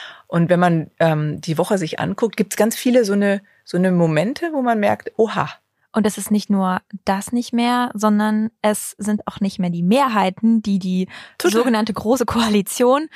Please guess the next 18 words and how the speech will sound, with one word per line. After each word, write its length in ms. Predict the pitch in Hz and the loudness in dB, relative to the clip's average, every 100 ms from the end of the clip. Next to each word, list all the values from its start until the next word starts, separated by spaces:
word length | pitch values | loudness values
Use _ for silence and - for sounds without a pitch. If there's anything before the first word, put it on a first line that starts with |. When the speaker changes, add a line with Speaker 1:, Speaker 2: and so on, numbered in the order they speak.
| - - _ | -18 -20 _
Speaker 2:
früher 420 | - - 269 254 | -8 0 2 2
einmal 320 | 202 196 190 | 0 -2 -2
hatte. 260 | 202 214 285 | -2 0 0
Das 280 | 214 - - | -2 -6 -2
war 120 | 196 | 0
ja 140 | 226 | 2
quasi 360 | 226 - 208 208 | 0 -2 -2 0
der 180 | 196 - | -2 0
Ausgangspunkt 1000 | - - - 214 214 - - 254 - - - - | -2 -2 0 0 0 -2 0 0 -2 -12 -18 -16
Speaker 1:
Guter 160 | - 220 | -2 0
Speaker 2:
des 80 | 233 | 2
Speaker 1:
Punkt. 120 | 220 | 2
Speaker 2:
Problems, 540 | 185 208 240 311 - - | 2 2 2 0 -6 -4
dass 320 | 226 220 - - | 0 0 -2 -8
die 140 | 214 | -8
Koalition 800 | - 214 202 202 - 220 240 277 - - - _ _ _ | -2 -2 -2 -6 -2 0 2 -2 -6 -20 -20 _ _ _
nur 460 | 202 214 220 202 - _ | 4 6 4 2 -2 _
zwölf 640 | - - 202 233 339 - | -12 -2 2 2 0 -4